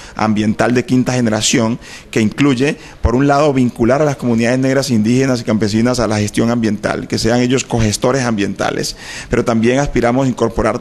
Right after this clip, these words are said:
tecnologías, altas tecnologías, para poder mejorar la vigilancia y control de los recursos naturales, eh, toda vez que en el departamento del Chocó es un territorio agreste y que además, eh, realmente no contamos con suficiente personal para dar cobertura. Entonces vamos a hacer uso de tecnologías como los aviones drones para mejorar la,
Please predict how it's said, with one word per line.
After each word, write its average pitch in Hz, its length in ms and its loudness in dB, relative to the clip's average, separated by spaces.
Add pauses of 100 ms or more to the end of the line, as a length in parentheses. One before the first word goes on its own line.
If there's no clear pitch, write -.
tecnologías, 123 720 2 (240)
altas 139 300 -2
tecnologías, 120 640 0 (280)
para 113 200 -2
poder 107 280 2
mejorar 117 720 0
la 139 100 2
vigilancia 113 460 0
y - 20 -8
control 113 300 0
de 127 80 2
los 120 80 2
recursos 113 200 -2
naturales, 123 640 0 (320)
eh, - 80 -4
toda 120 240 0
vez 123 160 2
que - 80 -2
en 131 60 2
el 117 80 0
departamento 110 400 2
del 117 80 2
Chocó 110 320 0
es 113 120 -2
un 123 160 0
territorio 117 440 0
agreste 120 440 0
y 120 60 2
que 110 140 -2
además, 110 520 0 (320)
eh, 110 520 2
realmente 120 360 2
no 120 120 2
contamos 123 420 0
con 120 140 -2
suficiente 110 360 0
personal 107 360 -2
para 120 200 0
dar 110 140 0
cobertura. 120 640 0 (300)
Entonces 127 260 -2
vamos 147 220 2
a - 20 0
hacer 135 320 0
uso 143 220 2
de 143 60 2
tecnologías 117 540 0
como 113 220 0
los 110 100 2
aviones 113 360 2
drones 127 320 0
para 113 160 0
mejorar 110 360 0
la, 123 280 0